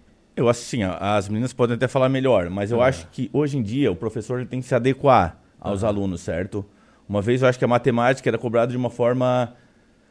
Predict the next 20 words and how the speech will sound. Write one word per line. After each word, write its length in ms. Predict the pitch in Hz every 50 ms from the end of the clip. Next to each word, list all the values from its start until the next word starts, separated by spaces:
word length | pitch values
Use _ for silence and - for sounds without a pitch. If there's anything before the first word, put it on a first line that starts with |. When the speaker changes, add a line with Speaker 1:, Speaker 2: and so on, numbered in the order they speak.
| _ _ _ _
Speaker 1:
muito 480 | 135 151 175 175 - 185 190 185 180 160
rígida, 460 | 135 139 170 190 180 135 131 113 117
assim. 320 | 113 113 - 123 101 87 -
Hoje 260 | - 117 143 160 160 -
tu 100 | - _
tem 160 | 139 135 139
que 60 | 135
trazer 380 | - 131 131 127 117 113 135 139
as 120 | 135 135
coisas 320 | - 131 123 127 127 120
que 80 | - -
ele 120 | 123 120
go-, 240 | 117 117 107 101 -
que 200 | - 101 - -
eles 160 | 117 110 107
gostam 560 | 113 113 98 98 104 107 - - 165 160 170 165 151
Speaker 2:
Aham. 280 | 110 95 90 87 85 87
Speaker 1:
e 60 | -
ir 40 | 196
adaptando 720 | 175 165 190 185 - 175 - 220 214 202 147 110 95 -